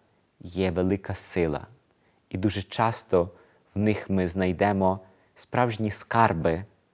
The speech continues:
для нашої стійкості. І пригадаймо, що культура — це про культивацію.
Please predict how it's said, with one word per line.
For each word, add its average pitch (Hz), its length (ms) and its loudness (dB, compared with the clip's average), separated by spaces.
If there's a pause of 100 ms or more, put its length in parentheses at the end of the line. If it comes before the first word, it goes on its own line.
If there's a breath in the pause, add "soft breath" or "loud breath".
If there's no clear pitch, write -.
(180)
для 92 120 0
нашої 87 400 0
стійкості. - 800 -6 (520)
І - 80 -18
пригадаймо, 107 880 0 (200)
що - 260 -2
культура — 127 960 2 (680)
це - 140 2
про 110 200 0
культивацію. - 1300 4